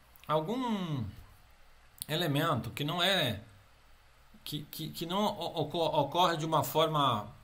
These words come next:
previsível, tá fora do nosso controle e que a gente, que não tem relação com as mais, as demais variáveis, fazem um dado faltar. Por exemplo, ah, cai um tubo de amostra de sangue,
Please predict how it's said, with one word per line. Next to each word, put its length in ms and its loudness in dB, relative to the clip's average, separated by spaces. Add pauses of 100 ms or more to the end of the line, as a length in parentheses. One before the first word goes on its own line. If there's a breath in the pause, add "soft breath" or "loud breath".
(100)
previsível, 920 2 (380 loud breath)
tá 100 2
fora 300 4
do 60 -2
nosso 260 -2
controle 580 0
e 180 -2
que 220 -2
a 60 2
gente, 440 -2 (540 soft breath)
que 140 -6
não 160 0
tem 160 2
relação 360 4
com 120 0
as 80 0
mais, 260 2
as 320 0
demais 340 0
variáveis, 800 2 (1700 soft breath)
fazem 380 8
um 80 4
dado 260 8
faltar. 680 6
Por 120 -2
exemplo, 380 -2
ah, 180 10
cai 440 8
um 160 2
tubo 340 0
de 80 2
amostra 340 2
de 80 -6
sangue, 540 0